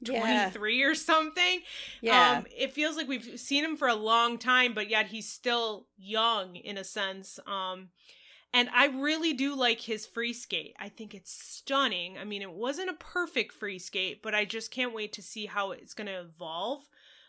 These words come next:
Speaker 2: um, through the season.
Speaker 1: Definitely.
Speaker 2: So, yeah, it was, I mean, great to see him win gold here.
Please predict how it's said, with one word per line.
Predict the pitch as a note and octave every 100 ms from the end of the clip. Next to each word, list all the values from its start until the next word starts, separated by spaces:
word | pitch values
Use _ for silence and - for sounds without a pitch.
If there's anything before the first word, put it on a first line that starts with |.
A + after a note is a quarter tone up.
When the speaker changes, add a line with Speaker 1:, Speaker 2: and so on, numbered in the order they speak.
| -
Speaker 2:
um, | G#3 G3 F#3 F#3
through | - A3
the | G3+
season. | F#3+ - A3 G#3+ D4 F4 - - -
Speaker 1:
Definitely. | F#3 F3 A3+ A3 -
Speaker 2:
So, | A#3+
yeah, | C4 A3+
it | A3
was, | G#3+ G#3 - -
I | G#3+ G#3+
mean, | G#3+ G#3 G#3 G3+ G3+ A#3 G#3+
great | A3+ A3+ -
to | A3+
see | - A3+
him | G#3 G#3+ G#3
win | G3+ G3+ G3 F#3+
gold | F#3 G#3 G3+ G3
here. | - - A#3 G3 A3+